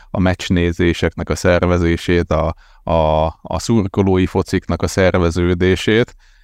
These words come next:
ö, és aztán utána, ö, láttam, hogy ez nincs így, hanem tényleg sokkal kevesebb volt,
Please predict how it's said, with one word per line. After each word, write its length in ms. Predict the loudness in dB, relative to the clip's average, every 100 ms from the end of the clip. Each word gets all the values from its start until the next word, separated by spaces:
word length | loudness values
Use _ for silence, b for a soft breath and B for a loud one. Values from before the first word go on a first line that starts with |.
| _ _
ö, 540 | -4 0 2 2 2 0 -4
és 260 | -8 -4 -4
aztán 240 | -2 -2
utána, 460 | 0 0 2 0 -2 -10 _ _
ö, 320 | -4 0 0 2
láttam, 580 | 2 0 _ -4 -2 0
hogy 140 | 0
ez 160 | 0 2
nincs 440 | 2 4 2 -2
így, 260 | -2 0 0
hanem 320 | -2 -2 -2 -8 -6
tényleg 360 | 2 4 4 0
sokkal 440 | -2 -4 -4 -6
kevesebb 500 | -4 -4 -4 -4 -4
volt, 420 | -4 -4 -4 -4